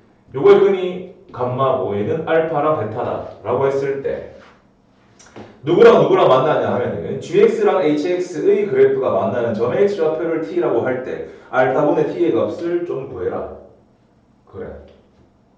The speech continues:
가속권을 보자. 가속권 보니까 알파 곱하기 베타가 양수다 말은 둘이 부호가 같다는 뜻이고 절대값 알파 대 절대값 베타가 일 대 오다. 그러면 이렇게 두는 거야. K, 오 K.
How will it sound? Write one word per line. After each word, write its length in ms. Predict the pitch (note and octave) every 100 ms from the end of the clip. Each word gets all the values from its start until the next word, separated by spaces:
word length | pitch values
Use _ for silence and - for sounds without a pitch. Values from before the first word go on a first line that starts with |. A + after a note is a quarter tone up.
| _ _ _ _ _ _ _ _ -
가속권을 680 | D#3+ - - - G#2+ - G#2
보자. 420 | G#2+ - - -
가속권 520 | - G3 G3+ G3+ F#3
보니까 420 | E3+ F3+ E3 -
알파 220 | D3 D3+ E3+
곱하기 480 | E3+ G3 G3 E3+
베타가 680 | C3+ C3 D#3+ D3+ D3+ D3 C#3
양수다 360 | G#2+ G#2+ G#2 F#2+
말은 500 | G2 G#2 G2 G2+ -
둘이 240 | A#2+ A#2+
부호가 320 | A#2+ C3+ C#3
같다는 420 | A#2+ A#2+ D3+ C#3+ A2+
뜻이고 640 | - B2 C3+ - - - - - _ -
절대값 580 | D3 E3 G#3+ G#3 G3 G3
알파 460 | G3 G3+ G3 F3+
대 180 | F3+ G#3+
절대값 500 | C3+ - D#3 - -
베타가 720 | - - - - - - - - - - F#3+
일 320 | G3+ G3+ G3+
대 180 | G3+ G3
오다. 500 | - G3+ - - -
그러면 220 | G3+ F#3
이렇게 180 | - D3+
두는 240 | D#3 E3+
거야. 260 | D#3+ - -
K, 500 | G3+ F3+ - - - - - - -
오 160 | A#2
K. 420 | - - - -